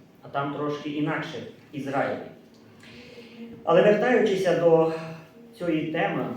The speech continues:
ми бачимо про те, що ці приклади говорять нам про,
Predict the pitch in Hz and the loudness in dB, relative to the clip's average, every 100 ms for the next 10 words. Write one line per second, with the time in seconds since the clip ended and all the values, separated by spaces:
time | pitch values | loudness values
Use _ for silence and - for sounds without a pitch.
0 | - - 113 - 139 151 202 - 147 143 | -12 -18 -20 -8 -2 2 2 2 -2 -2
1 | 135 127 170 175 - 139 135 135 - - | -2 -4 -4 -6 -4 0 0 -2 -6 -10
2 | 185 185 214 - 175 160 147 147 190 175 | -6 -2 0 0 0 0 0 0 2 2
3 | 151 165 165 156 147 143 | 0 -4 -4 -2 -2 -4